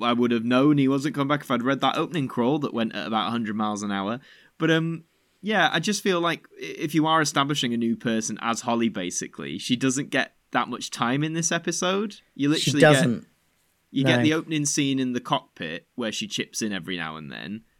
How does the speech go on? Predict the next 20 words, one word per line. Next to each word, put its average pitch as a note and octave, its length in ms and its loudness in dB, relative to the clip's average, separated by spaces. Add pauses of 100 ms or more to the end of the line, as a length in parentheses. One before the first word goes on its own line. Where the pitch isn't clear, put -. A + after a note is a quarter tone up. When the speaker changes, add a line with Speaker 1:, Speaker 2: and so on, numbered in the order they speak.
(280)
Speaker 1:
and A#2 200 -2
then A2 440 -2 (720)
on, A#2+ 260 0
uh, G#2+ 480 -2
Rimmer's A2 460 0
wristwatch - 840 -4 (100)
briefly, F#2 640 -4 (200)
and A#2+ 140 0
I B2 80 0
think A#2 880 -6
that's - 540 -4 (320)
really C3+ 480 0
about F#3 400 2
it, B3+ 280 -2
if F3+ 160 -8
memory A3 280 -4
serves, B3 420 -4
in G3 120 -6
the G3+ 100 -4
episode. B3+ 500 -8